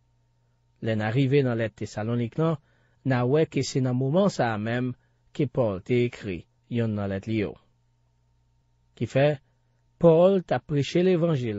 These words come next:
la lavil korent. Men sepandan, vèsè sis lan di nou: "Men jwif yo pran kenbe tèt avèk li, yo t'ap joure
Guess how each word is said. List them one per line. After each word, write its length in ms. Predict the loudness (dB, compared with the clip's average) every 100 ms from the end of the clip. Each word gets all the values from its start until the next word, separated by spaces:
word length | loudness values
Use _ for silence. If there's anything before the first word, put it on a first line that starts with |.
| -4
la 140 | -4 -6 _ _ -6
lavil 260 | -4 -4 0
korent. 320 | 2 2 -2 -10 _
Men 140 | -10
sepandan, 500 | -8 -4 -2 -2 -2 -4 _ _ _ _ _ _ _ -6
vèsè 280 | -4 -2 -6
sis 220 | -6 -8
lan 160 | -8 -6
di 120 | -4
nou: 280 | 0 0 -2 _ _ _ _ _
"Men 320 | 0 2 2 -2 _
jwif 500 | -4 2 4 4 4
yo 140 | 2 4
pran 260 | 2 0
kenbe 260 | 0 0 0
tèt 180 | 0 -2
avèk 320 | -2 -2 0
li, 140 | 0 0 -4 _ _ _ _ _ _
yo 140 | 2 4
t'ap 260 | 4 2
joure 480 | 2 4 4 10